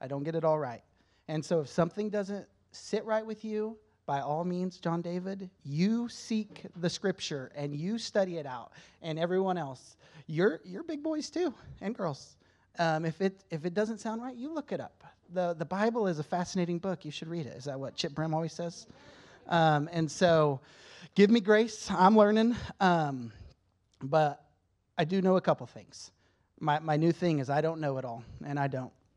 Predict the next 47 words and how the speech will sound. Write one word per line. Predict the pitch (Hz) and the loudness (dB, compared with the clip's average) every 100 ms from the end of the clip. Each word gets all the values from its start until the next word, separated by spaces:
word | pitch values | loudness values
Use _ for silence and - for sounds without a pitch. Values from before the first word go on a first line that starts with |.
| _ - | _ -8
I, | 147 143 139 156 | -8 -8 -12 -12
I | 139 | -8
thought | 135 151 | -2 0
I | 147 | 0
knew | 147 147 | -2 -2
everything. | 143 143 151 147 | -4 -6 -10 -8
I | 131 | -8
was | 131 | -10
wrong, | 135 123 120 - | -12 -14 -14 -14
turned | 127 117 | -12 -12
out. | 120 - _ _ _ - | -14 -18 _ _ _ -12
And | 147 143 | -8 0
so | 156 | 4
I | 151 | 4
know | 160 160 160 156 _ _ _ - 208 147 | 4 2 2 0 _ _ _ -20 -16 -6
the | 139 | -2
least | 139 170 160 151 | 2 2 2 -2
I've | 139 | -2
ever | 151 165 | 0 0
known | 160 151 147 | -2 -2 -2
in | 139 | -2
my | 131 | -4
entire | 127 123 127 135 | -6 -6 -6 -4
life. | 127 113 - _ _ _ _ _ _ _ _ _ _ _ _ - | -6 -10 -18 _ _ _ _ _ _ _ _ _ _ _ _ -8
And | 147 143 127 - - - | -4 -4 -4 -8 -8 -6
it's | 127 | -6
a | - | -6
pretty | - 127 | -4 -4
<laughs> | |
awesome | - - - - | 8 8 10 6
place | 147 - 139 - | 4 -8 -8 -10
to | 165 | -10
be | 147 139 | -10 -10
if, | - - - - | -14 -16 -12 -8
if | 143 120 - 147 | -8 -8 -12 -8
I'd | 131 131 - | -8 -8 -2
be | 143 | 2
all | 139 | 4
the | 135 | 2
way | 135 | -2
honest. | 139 131 127 | -4 -4 -4
But | 156 | 0
I | 147 | 2
do | 175 | 4
know | 202 202 | 4 4
this. | 151 - - - _ _ _ _ _ _ _ 151 | 0 -4 -16 -20 _ _ _ _ _ _ _ -6
God | 135 143 151 165 | 0 2 2 -2